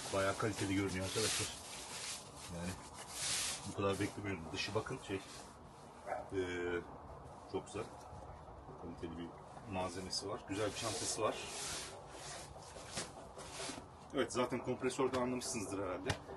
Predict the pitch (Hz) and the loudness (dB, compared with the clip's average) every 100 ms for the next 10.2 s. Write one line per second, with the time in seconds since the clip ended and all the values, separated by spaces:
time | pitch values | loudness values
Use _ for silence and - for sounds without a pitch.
0 | - - - 127 - 120 113 110 110 101 | -8 -10 2 2 4 2 2 2 4 8
1 | 95 92 82 139 - - - - - - | 8 6 4 0 0 -8 -10 -10 -10 -8
2 | - - 98 98 95 98 113 104 104 120 | -8 -2 6 8 8 8 6 4 2 2
3 | 95 80 85 82 92 82 - - - 92 | 2 0 0 -2 -2 -2 -2 -2 0 2
4 | 87 85 - - 143 - - - - - | 4 2 2 -2 -2 -4 -10 -8 -10 -10
5 | - - 87 87 87 85 85 110 - 110 | -10 -8 -4 0 2 2 2 0 2 2
6 | 127 - - - - - - 92 92 - | 0 -4 -10 -12 -10 -8 -4 -2 -2 -4
7 | 92 98 87 87 90 92 110 - - - | -2 0 -2 -2 -2 -2 -2 -4 -8 -8
8 | - - - 104 98 95 - - - - | -6 -6 2 4 6 4 4 -2 -6 -2
9 | - - - - 98 117 120 - - - | -2 0 0 0 0 0 0 -4 -6 -2
10 | - | 0